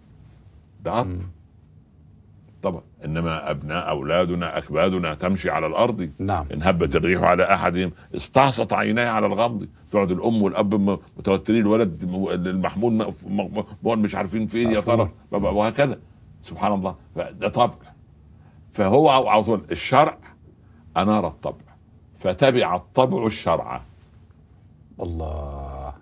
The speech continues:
Speaker 2: يعني كان طبع سيدنا إبراهيم موافقاً للشرع، هو طبعه شرع.
Speaker 1: لا. طبع.
Speaker 2: هل هكذا أن ي-، ينبغي
Speaker 1: يعني
Speaker 2: أن يكون المسلم؟
Speaker 1: أن يطبع طبعك ش-، يصير شرعاً.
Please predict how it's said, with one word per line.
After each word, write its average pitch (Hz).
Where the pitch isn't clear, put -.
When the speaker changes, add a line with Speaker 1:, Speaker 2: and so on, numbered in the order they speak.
Speaker 2:
يعني 117
كان 160
طبع 143
سيدنا 120
إبراهيم 101
موافقاً 98
للشرع، 127
هو 165
طبعه 151
شرع. 92
Speaker 1:
لا. -
طبع. 127
Speaker 2:
هل 185
هكذا 175
أن 135
ي-، 123
ينبغي 113
Speaker 1:
يعني 151
Speaker 2:
أن 113
يكون 120
المسلم؟ 120
Speaker 1:
أن 104
يطبع 92
طبعك 98
ش-، 82
يصير 90
شرعاً. -